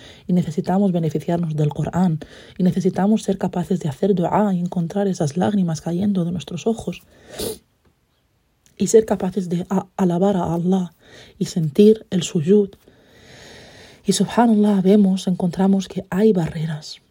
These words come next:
hay barreras que nos paran. Hay barreras que nos paran de este disfrute, de esta cercanía a Allah.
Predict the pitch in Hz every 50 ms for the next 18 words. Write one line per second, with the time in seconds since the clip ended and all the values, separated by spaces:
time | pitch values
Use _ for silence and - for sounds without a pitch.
0 | _ _ _ _ _ _ _ - - 185 247 254 233 214 180 160 - 185 190 190
1 | 185 - - - 175 165 151 - - 175 180 190 180 165 160 _ _ _ _ _
2 | _ _ _ _ _ _ _ _ _ _ _ _ _ _ - - - - - 190
3 | 214 202 185 170 185 202 208 190 - - 185 165 151 - 190 185 202 220 196 180
4 | 165 165 - - - - 214 202 - - 190 175 170 156 - - - 180 180 -
5 | 175 160 165 180 180 180 - 196 185 - 185 185 - 180 175 190 196 180 165 160
6 | 160 160 175 170 180 180